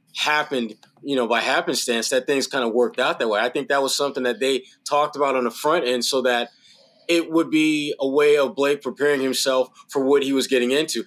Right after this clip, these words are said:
And if you're Blake Griffin at this point in your career, I'm playing on a really good team.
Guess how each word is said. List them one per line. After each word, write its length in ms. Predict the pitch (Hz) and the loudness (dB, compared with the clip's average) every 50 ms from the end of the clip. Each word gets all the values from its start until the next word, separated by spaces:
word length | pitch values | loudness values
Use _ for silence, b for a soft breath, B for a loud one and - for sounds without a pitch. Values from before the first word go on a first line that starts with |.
| B B B | B B B
And 100 | - 170 | 0 0
if 140 | 160 - - | 0 0 -2
you're 120 | 254 285 226 | -4 -4 -4
Blake 320 | 156 151 165 165 160 123 113 | -2 0 2 2 2 0 0
Griffin 320 | 139 165 170 - - 127 | 0 0 2 2 0 0
at 100 | 127 123 | 0 0
this 140 | 147 156 - | -2 -2 -2
point 220 | - 185 165 156 | 0 0 0 2
in 40 | 147 | 2
your 120 | 143 135 | 0 -2
career, 480 | 139 - 139 131 131 139 147 185 185 B B B B B B B B _ - - | -2 -2 -2 0 2 4 2 2 0 B B B B B B B B _ -6 -4
I'm 160 | 147 135 123 | -4 -4 -4
playing 280 | - - 156 156 170 185 | -4 -2 0 2 2 4
on 60 | 190 | 4
a 40 | 185 | 4
really 240 | 175 170 175 185 202 | 6 6 6 4 4
good 200 | 185 214 220 214 | 4 2 2 2
team. 420 | - - 139 135 127 127 135 135 | 0 0 0 2 2 2 0 -2